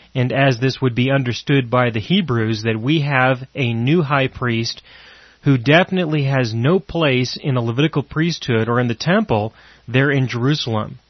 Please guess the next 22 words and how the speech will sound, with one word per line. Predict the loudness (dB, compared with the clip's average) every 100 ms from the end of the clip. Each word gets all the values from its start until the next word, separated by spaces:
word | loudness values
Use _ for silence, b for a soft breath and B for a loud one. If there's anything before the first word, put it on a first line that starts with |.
| _ _ _ _ -2
And | 0
then | 2
in | 2 2
verse | 0 0
two, | 0 2 2
"A | 2 2
minister | 2 0 -2 -2 0
in | 2 0
the | 0
sanctuary | -2 -2 -2 -2 -2 0 0 -2 -4 B B B 0
and | 2
in | 2
the | 0
true | -2 0 0
tabernacle, | 2 2 2 2 0 -2 -2 -2 -4 b b b
which | -2 -2 0
the | 0
Lord | 2 2 2 0
pitched | 0 0 -2 -8 -8 -2
and | 0 2
not | 2 2 0
man." | -2 0 0 0 -6 -14